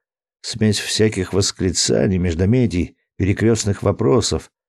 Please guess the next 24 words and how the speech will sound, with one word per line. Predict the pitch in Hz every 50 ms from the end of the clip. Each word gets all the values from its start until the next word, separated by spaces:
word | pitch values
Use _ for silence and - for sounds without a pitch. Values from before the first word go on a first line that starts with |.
| _ _ _ _ _ _ _ -
так | - - - -
как | 110 110 98
будто | 90 85 120 127 127 - 120
перекликалось | 95 - 113 101 110 - 98 98 95 - - - 110 104 98 104 - - -
несколько | 90 92 95 - - - 92 82 - - 82
человек. | - - 92 90 87 90 85 78 - - - - _ _ _ _ _ _ _ _ _ _ _ _ _ _ _ _ _ _ _ _ _ _ _ _ _ _
«Где | - - 104 104 101
вы? | 98 95 90 - - _ _ _ _ _ _ _ _ _ -
Он | - 143 143 139
не | 143
отвечает. | 143 - 117 117 - - 90 76 69 - - - - _ _ _ _ _
Это | - - - 95
ужасно, | 87 85 90 98 98 92 - - -
его | 92 90 87 95 101
убили. | 98 98 123 123 104 95 85 - - - -
Где | - 98 92 113 131 131
вы? | 127 117 110 95 101 - _ _ _
Что | - - - - 127 143
случилось? | 139 - 139 143 139 - 120 110 98 92 85 - - _ _ _ _ -
Мужайтесь. | 101 123 107 95 107 92 92 87 - 104 92 - - - - _ _ _ _ _ -
Помощь | 107 135 143 147 143 127 - -
послана. | - - 143 143 - - 107 110 101 101 95 - - _ _ _
Агенты, | - 101 95 120 156 160 135 - 117 104 82 - _ _ -
жандармы». | - 135 143 139 123 156 147 123 104 87 80 - -